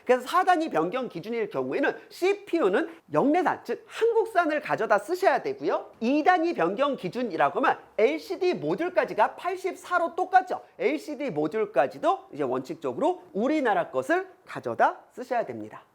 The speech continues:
사실은 이제 영내산이라는 개념에 대해 조금 더 이제 설명을 드릴 부분이 있기 때문에 이 원산지 결정 기준만 가지고는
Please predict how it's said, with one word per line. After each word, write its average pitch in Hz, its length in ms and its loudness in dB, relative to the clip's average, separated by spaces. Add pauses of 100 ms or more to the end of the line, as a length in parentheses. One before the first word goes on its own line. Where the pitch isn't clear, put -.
(140)
사실은 311 800 0
이제 190 280 0
영내산이라는 285 1080 2
개념에 226 580 2
대해 180 380 0
조금 311 600 -2
더 - 320 -2 (320)
이제 104 260 -6
설명을 302 520 0
드릴 247 240 -2
부분이 202 320 -4
있기 143 160 -6
때문에 254 320 -2 (180)
이 302 140 2
원산지 247 540 0
결정 202 460 0
기준만 202 480 -2
가지고는 139 460 -2